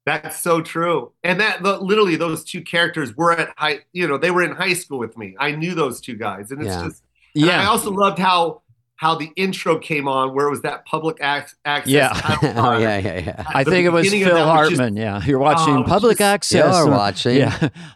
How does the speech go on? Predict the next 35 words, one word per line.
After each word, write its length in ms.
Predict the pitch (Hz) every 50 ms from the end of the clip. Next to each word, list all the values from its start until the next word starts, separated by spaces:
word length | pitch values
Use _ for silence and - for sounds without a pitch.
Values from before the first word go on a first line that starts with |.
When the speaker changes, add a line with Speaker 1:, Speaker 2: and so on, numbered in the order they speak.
| _ - - -
Speaker 3:
<laughs> 160 | 147 127 - -
Speaker 1:
It 120 | 170 165
was 160 | 160 - -
so 440 | - - - - 196 185 175 165 143
good. 460 | 139 - 143 139 135 127 120 117 - -
And 100 | 165 175
then, 120 | 208 214 202
like, 160 | 202 190 -
Spade, 480 | - - - - 180 180 175 160 - 147
like, 160 | 156 151 -
everything 340 | 185 202 190 156 180 175 160
that 180 | 151 135 - 143
you 180 | 139 147 139
did, 280 | 120 139 135 131 123 123
man, 320 | 123 123 127 127 127 123
with, 180 | 123 127 117 - _ _ _ _ _ _ _ _ _
with 160 | 147 - -
Farley 720 | - - - 143 143 143 143 143 139 139 143 139 139 139
and, 140 | 131 123 123
and 120 | - 139 135
of 100 | 131 -
course 340 | - 160 - 165 - - -
Sandler, 440 | 139 135 135 135 131 135 135 131
it 100 | 165 180
was 120 | 196 - -
just 180 | 233 196 - 208
like 160 | 190 175 -
this 180 | 180 160 - - _ _ - -
chemistry 640 | 185 202 202 202 180 190 - - - - 185 175
that 180 | 156 156 - 156
you 80 | 156 131
guys 300 | 151 143 139 135 123 - _
had 320 | 139 143 147 151 147 135
was 200 | 139 135 117 110
like 320 | 131 127 120 120 117 -